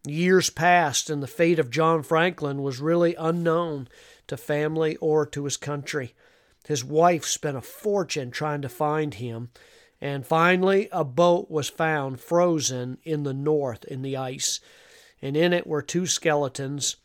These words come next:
and Sir John Franklin's Bible.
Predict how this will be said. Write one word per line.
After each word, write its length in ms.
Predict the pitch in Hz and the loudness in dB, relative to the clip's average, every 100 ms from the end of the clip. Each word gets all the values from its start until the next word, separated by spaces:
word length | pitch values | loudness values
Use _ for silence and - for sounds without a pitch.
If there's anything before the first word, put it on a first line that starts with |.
| _ _ - | _ _ -8
and 160 | 147 135 | -2 0
Sir 220 | 156 143 | 0 0
John 460 | 139 160 180 180 | 2 4 4 2
Franklin's 720 | 147 170 165 160 160 160 151 120 | 0 0 2 0 -2 -2 -2 -4
Bible. 640 | 135 123 127 123 117 | -4 -4 -4 -6 -10